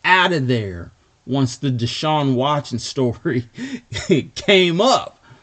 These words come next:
Kinda tells me they, that they kinda knew what was going on on that team. Knew what was going on with all these females being brought in for the star quarterback, and they wanted no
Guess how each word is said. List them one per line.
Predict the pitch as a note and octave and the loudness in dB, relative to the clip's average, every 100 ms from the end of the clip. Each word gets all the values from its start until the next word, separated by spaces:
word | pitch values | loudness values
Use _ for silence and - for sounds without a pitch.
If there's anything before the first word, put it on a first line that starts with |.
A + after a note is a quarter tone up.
| _ _ _ _ _ _ | _ _ _ _ _ _
Kinda | - D#3 C#3 | -6 -4 -4
tells | - D#3 D3+ B2+ | 0 2 2 2
me | B2 A#2 | 0 0
they, | A2 B2+ B2 - | 0 -2 -2 -6
that | A#2+ G#2+ | -6 -4
they | B2+ C#3+ | -4 -4
kinda | - D#3+ D3 C3 G#2 F#2+ - _ _ _ _ | -2 0 2 2 -2 -6 -12 _ _ _ _
knew | A#2 C3+ F3 F3 | -2 2 4 2
what | C3 A#2 G2+ | 2 0 -2
was | G#2+ G2+ | -8 -4
going | C3 A#2+ G#2 G#2 | -2 0 -2 -2
on | C#3 C3+ G2+ D2+ A2+ B2 _ _ _ - | -2 0 -2 -8 -18 -20 _ _ _ -6
on | B2+ G#2+ | -4 -4
that | G2 F#2 - | -8 -10 -8
team. | - A#2+ F#2 - - _ _ _ _ _ - | -4 -4 -4 -12 -20 _ _ _ _ _ -4
Knew | B2 F#3 G#3+ F#3+ | 4 6 6 4
what | D3 C3 A#2 | 4 2 0
was | A#2+ G#2 | -4 -2
going | C3+ A#2 B2 | -2 0 0
on | B2 B2+ B2 | 0 0 2
with | B2 B2 | 0 4
all | B2 A#2+ | 4 4
these | G#2+ G2 - | 0 -8 -14
females | - C#3+ C#3 C3 A#2+ A2+ A2 G2+ - - _ | -8 -2 2 4 4 2 0 -4 -12 -20 _
being | C3 B2 A2+ | 0 0 0
brought | G#2 A#2+ A#2 A#2 | 0 0 0 0
in | A#2+ A#2+ | -2 -2
for | B2 B2 | -2 -2
the | A2 | -2
star | - - - A2+ A2+ A2 | -4 -6 0 2 2 0
quarterback, | - C3 A2+ G#2 A2 G#2 G2+ | 0 0 0 -2 -4 -4 -4
and | A2+ A2+ | -4 0
they | C#3+ | 0
wanted | D3+ C#3 C3+ A#2+ A2 | 2 0 2 0 0
no | A#2 A#2+ B2+ C3+ D3 C#3 | 0 2 4 4 4 2